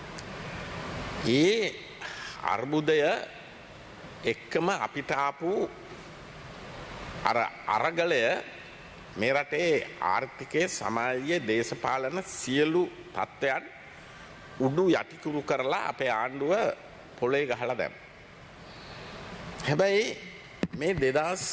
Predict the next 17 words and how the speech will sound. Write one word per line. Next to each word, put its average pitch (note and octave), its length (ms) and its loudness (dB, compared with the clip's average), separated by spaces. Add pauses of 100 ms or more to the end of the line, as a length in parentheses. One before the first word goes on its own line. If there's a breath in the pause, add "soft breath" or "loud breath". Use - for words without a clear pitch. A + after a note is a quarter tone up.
(260)
දහනවයේ D#3+ 580 2
ගෝඨාභය C#3+ 600 4 (400)
ජනාධිපතිවරයාට C3+ 880 0
රට B2+ 280 -2
බාර A2 280 0
දෙනකොට B2+ 420 0 (1400 loud breath)
දෙදහස් F#3 400 2
පහළොවයි G3 600 2
දහනවයයි F3+ 600 2
අතර F3 240 -2
කාලය D3+ 360 2
තුල F3 220 2
මේ D#3 180 2
රටට D#3+ 360 -2
වෙච්ච D3+ 260 0
අපරාධය D3+ 600 0
ගැන D3 220 -2